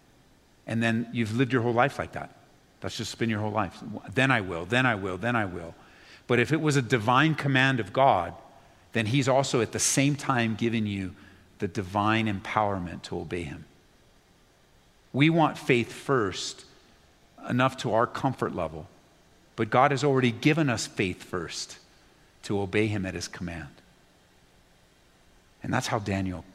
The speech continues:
comes to a place where he faces death and he's actually shown in the text as in control. God has given him the ability to be in control of the situation that's outside of his control.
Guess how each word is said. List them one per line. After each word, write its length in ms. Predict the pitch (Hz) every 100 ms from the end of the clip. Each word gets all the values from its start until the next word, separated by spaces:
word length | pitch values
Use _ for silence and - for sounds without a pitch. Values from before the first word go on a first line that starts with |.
| - _
comes 240 | - 87
to 120 | - 87
a 40 |
place 360 | - 80 82 -
where 100 | 87
he 80 |
faces 420 | 107 - 101 - -
death 400 | - 92 92 - - - _ _ _ _ _ _ _ _ _ _ 135
and 100 | 95
he's 200 | 123 117
actually 480 | 117 - 104 92 -
shown 500 | - - - 107 104
in 80 | 92
the 60 | 87
text 460 | - 101 - -
as 120 | 85 - _ -
in 120 | 101
control. 600 | - 87 - 101 92 80 -
God 200 | 95 101
has 140 | 104 90
given 240 | 104 98
him 220 | 98 101 92 - - -
the 100 | 92
ability 440 | 87 101 101 95
to 100 | 92
be 140 | 78 92
in 80 | 92
control 360 | 90 - 90
of 40 | 90
the 60 |
situation 720 | 87 - - 71 92 - - - - -
that's 180 | - -
outside 400 | - - - -
of 80 | -
his 120 | -
control. 440 | - 107 - -